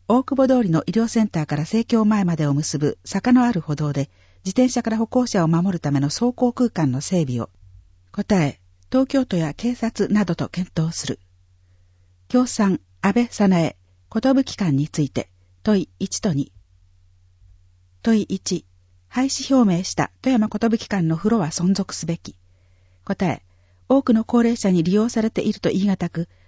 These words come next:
大規模改修の際は風呂をなくす方針。富山もシニア活動館機能を付与するから風呂は多用途に。他は他という字。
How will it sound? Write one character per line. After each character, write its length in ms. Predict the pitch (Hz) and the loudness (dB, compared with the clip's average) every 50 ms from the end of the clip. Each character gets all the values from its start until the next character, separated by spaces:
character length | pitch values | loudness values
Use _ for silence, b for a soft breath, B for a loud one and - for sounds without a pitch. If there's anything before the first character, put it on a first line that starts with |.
| - - | -8 -2
大 180 | - 226 254 | 0 0 0
規 120 | - 269 240 | 0 0 -2
模 80 | 247 | -2
改 180 | 247 - 240 247 | -2 -2 -2 -2
修 220 | - - 208 180 | -2 -2 0 0
の 80 | 165 190 | 0 -2
際 240 | - - 190 165 160 | -4 -2 -2 -2 -2
は 100 | 151 135 | -2 -4
風 140 | - - | -2 -2
呂 100 | 214 240 | 0 2
を 80 | 233 165 | 2 0
な 100 | 139 147 | 0 -2
く 120 | - - | -6 -8
す 100 | - - | -10 -10
方 160 | 220 - 175 175 170 | -4 -4 -4 -4 -4
針。 260 | - - 143 139 - - _ _ _ _ _ _ _ _ _ | -4 -2 -2 -2 -2 -2 _ _ _ _ _ _ _ _ _
富 120 | - 247 | -2 0
山 180 | 262 233 190 175 | 0 2 0 0
も 180 | 165 160 160 - _ _ | 0 -2 -2 -4 _ _
シ 200 | _ - - 214 | _ -4 2 4
ニ 120 | 233 262 262 | 6 6 4
ア 60 | 262 | 2
活 240 | - 247 240 - 247 | -2 -4 -4 0 0
動 160 | 247 240 240 | 0 0 2
館 180 | - 233 233 226 | 2 0 0 2
機 100 | - 233 | 2 2
能 200 | 214 190 165 156 | 2 4 2 0
を 60 | 165 | 0
付 120 | 165 220 | 0 0
与 80 | 214 185 | 0 0
す 140 | - - 156 | 0 -4 -6
る 80 | 156 | -4
か 100 | - 147 | -4 -4
ら 120 | 135 113 - | -4 -4 -4
風 100 | - 214 | -2 0
呂 100 | 233 233 | 0 0
は 160 | 196 139 - _ | 0 0 -2 _
多 140 | - - 185 | -6 -2 0
用 180 | 202 226 233 190 | 0 0 0 0
途 160 | - - 139 | -2 -4 -4
に。 180 | 127 127 - - _ _ _ _ _ _ _ _ _ _ _ _ _ | -4 -4 -4 -8 _ _ _ _ _ _ _ _ _ _ _ _ _
他 160 | 233 214 - _ _ _ _ | -8 -8 -8 _ _ _ _
は 100 | 156 147 | -6 -6
他 300 | - - - - 214 - | -6 -6 -6 -4 -4 -2
と 100 | - 175 | -2 -2
い 100 | 160 147 | -2 -4
う 20 | 139 | -6
字。 160 | - - - | -8 -12 -16